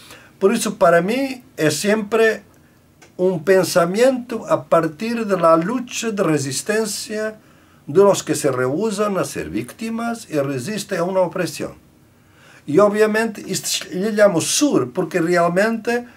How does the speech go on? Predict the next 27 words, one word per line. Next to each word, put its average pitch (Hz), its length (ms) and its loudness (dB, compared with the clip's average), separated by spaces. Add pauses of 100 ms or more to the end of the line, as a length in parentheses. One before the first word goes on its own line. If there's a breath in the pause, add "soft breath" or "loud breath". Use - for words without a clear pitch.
(260 loud breath)
eh, 185 400 6 (120)
me 175 320 -4
conviene 180 920 2 (200 soft breath)
aprovechar 185 760 4
un 156 140 2
poco 269 260 0
la 165 140 6
metáfora 143 640 2
geográfica, 135 840 0 (320 loud breath)
que - 120 -8
ya - 140 6
viene 165 380 2
desde 131 360 2
el 104 100 2
tiempo 190 380 -2
colonial, 101 680 0 (300 soft breath)
que 156 220 2
en 170 140 -2
el 165 200 6
sur 214 420 2
no 120 160 2
hay 113 100 4
pecados, 147 560 2
como 110 220 -10
decía 113 380 -6
Peca-, 104 720 2
eh, 104 40 -8